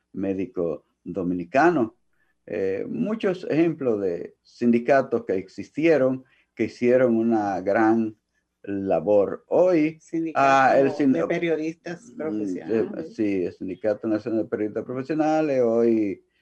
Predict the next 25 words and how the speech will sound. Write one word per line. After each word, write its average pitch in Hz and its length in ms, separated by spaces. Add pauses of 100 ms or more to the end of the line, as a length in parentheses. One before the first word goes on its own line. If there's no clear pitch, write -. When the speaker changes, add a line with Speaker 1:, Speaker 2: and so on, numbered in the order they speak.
(180)
Speaker 1:
Sindicato 107 640
Nacional 101 380
de 95 60
Trabajadores 92 800
de 85 100
la - 160
Prensa, 151 720
Speaker 2:
Los 151 180
Speaker 1:
eh, - 40
Speaker 2:
trabajadores 160 600
Speaker 1:
y 175 40
Speaker 2:
de - 60
la 135 80
Speaker 1:
el, 135 60
Speaker 2:
construcción 165 640
Speaker 1:
de, - 60
Speaker 2:
también. 170 460
Speaker 1:
este, 104 320
el 85 120
Colegio 107 560
Dominicano 98 720
de 82 340 (100)
Periodistas. 107 800
Bueno, 85 360 (760)
eh, 120 480